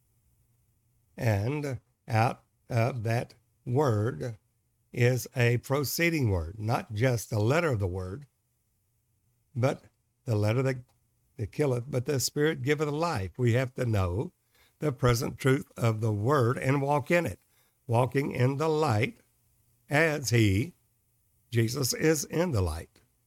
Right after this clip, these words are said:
Then we have fellowship one with another. That's blood flow within the body of Christ, where there is life.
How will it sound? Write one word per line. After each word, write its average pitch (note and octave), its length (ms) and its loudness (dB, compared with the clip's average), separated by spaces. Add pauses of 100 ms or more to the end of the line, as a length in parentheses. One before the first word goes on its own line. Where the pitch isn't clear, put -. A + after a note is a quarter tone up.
(520)
Then C3+ 180 2
we C#3 120 2
have A#2 180 -2
fellowship A2 400 -2
one G2 180 2
with F#2+ 140 4
another. G#2 400 2 (340)
That's D3 180 -2
blood D3 300 0
flow G2 320 -8 (180)
within A#2 260 2
the G2+ 40 -4
body F#2 240 -2
of G2+ 100 -4
Christ, A#2 420 -2 (320)
where C#3 200 2
there C#3 200 0
is C#3 200 -2
life. D3+ 480 0